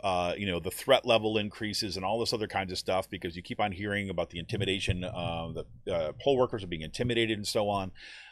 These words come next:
Um, and I'm just gonna hope, you know, this year that we're gonna be able to go think fairly straightforward. I mean, there was a, uh, you know, I work with a, a great group of people who have been, you know, doing it,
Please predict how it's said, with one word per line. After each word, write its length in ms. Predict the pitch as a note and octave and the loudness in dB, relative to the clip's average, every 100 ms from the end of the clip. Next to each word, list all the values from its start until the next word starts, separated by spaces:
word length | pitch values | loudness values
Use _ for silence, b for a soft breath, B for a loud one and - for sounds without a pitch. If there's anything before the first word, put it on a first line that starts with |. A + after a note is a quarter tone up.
| B | B
Um, 520 | F2+ E2 D#2+ D#2+ D#2 - b b b b _ | -2 0 0 -4 -10 -14 b b b b _
and 180 | A#2+ A#2 | 0 4
I'm 140 | A#2+ | 4
just 160 | C#3 C#3+ | 4 4
gonna 140 | D3+ | 6
hope, 320 | C3+ D3+ D#3 - | 8 8 6 0
you 140 | G#2+ | -2
know, 180 | G2 G2+ | 2 4
this 220 | G#2 - | 2 2
year 180 | A#2+ B2 | 6 8
that 160 | A2+ A2+ | 8 6
we're 80 | |
gonna 140 | G#2+ G#2+ | 2 4
be 60 | |
able 80 | A2 | 4
to 60 | G#2 | 4
go 380 | G2+ A2 A2+ G2+ G2+ - - | 4 4 2 -2 -12 -16 -8
think 280 | - A2 G#2 | 0 0 0
fairly 440 | - A#2 B2 B2 A#2+ | 2 4 6 4 2
straightforward. 760 | - C3+ C3+ A#2+ C#3 F2+ E2 | 2 0 0 -2 0 0 0
I 60 | F#2+ | 0
mean, 280 | G#2 G#2 G#2+ | -2 -2 -2
there 100 | A2 | 0
was 100 | G2+ | -2
a, 80 | F#2 - | -6 -2
uh, 200 | G#2+ F#2 A#2+ | 0 0 0
you 100 | A#2+ | 0
know, 100 | G#2 | 4
I 60 | |
work 300 | G2+ B2 C#3 | 4 2 0
with 120 | C#3 A2+ | 2 6
a, 200 | G#2 - | 6 4
a 60 | |
great 420 | F#2+ E2+ A2 C3+ A#2 | -2 -2 2 2 0
group 240 | A#2 A#2 | -8 -8
of 100 | F#2+ | -10
people 480 | D3 D3+ E2+ E2 F#2 _ b b b b b b _ _ - | -10 -6 -4 -4 -6 _ b b b b b b _ _ -8
who 220 | C3 A#2 | -2 2
have 80 | A2+ | 2
been, 220 | G#2 G#2+ A2 | 2 -2 -4
you 100 | A#2 | -2
know, 140 | G2+ | -2
doing 260 | F#2 A2+ B2 | 2 2 4
it, 240 | G#2+ G2 | 2 0